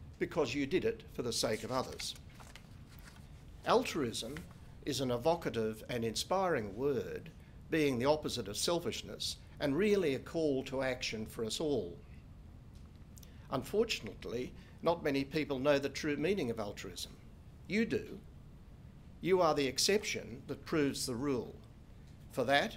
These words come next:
we are profoundly grateful, and for that, we acknowledge you all. Australian, Australia's distinctive honours system was introduced in nineteen seventy-five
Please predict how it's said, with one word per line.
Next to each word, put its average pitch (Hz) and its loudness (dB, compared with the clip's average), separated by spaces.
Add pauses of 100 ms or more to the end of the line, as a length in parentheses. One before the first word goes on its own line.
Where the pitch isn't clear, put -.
we 139 2
are 127 4
profoundly 135 0
grateful, 131 0 (300)
and 127 0
for 143 -2
that, 143 0 (300)
we 135 4
acknowledge 123 0
you 117 -2
all. 98 -4 (1700)
Australian, 202 6 (160)
Australia's 202 6
distinctive - 2
honours 131 6
system 131 0
was 113 0
introduced 131 0
in 117 -2
nineteen 120 0
seventy-five 113 -2